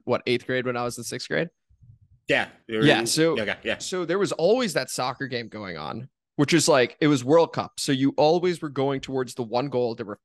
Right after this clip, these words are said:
Speaker 1: fifteen people. You named a country. You had to yell your country as you shot it. And then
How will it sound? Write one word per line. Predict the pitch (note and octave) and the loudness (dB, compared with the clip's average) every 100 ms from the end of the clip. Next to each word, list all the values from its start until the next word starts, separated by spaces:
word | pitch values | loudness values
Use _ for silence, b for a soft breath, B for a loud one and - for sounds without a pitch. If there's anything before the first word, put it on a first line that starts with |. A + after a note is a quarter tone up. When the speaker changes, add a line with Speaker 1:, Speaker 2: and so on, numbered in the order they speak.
| - | 2
Speaker 1:
fifteen | G3 - F#3 D#3 | 2 2 -2 0
people. | C#3+ C3+ B2+ | 0 0 0
You | A#2+ | -2
named | B2 C3+ D3 | -2 -2 -2
a | |
country. | - B2 B2 C3 A#2+ | -4 -4 -4 -6 -6
You | A#2+ | -4
had | C3 C#3 C#3 | 0 -2 0
to | |
yell | C#3+ C3+ | 0 0
your | B2+ | 0
country | A#2+ A#2+ - A#2+ | -2 -6 -2 -4
as | A#2 | -4
you | B2 | -6
shot | - A2 G#2+ | -6 -6 -4
it. | A2 - _ b b b _ | -6 -8 _ b b b _
And | D#3 D3+ | 2 4
then | C3+ A3 E3 | 4 4 2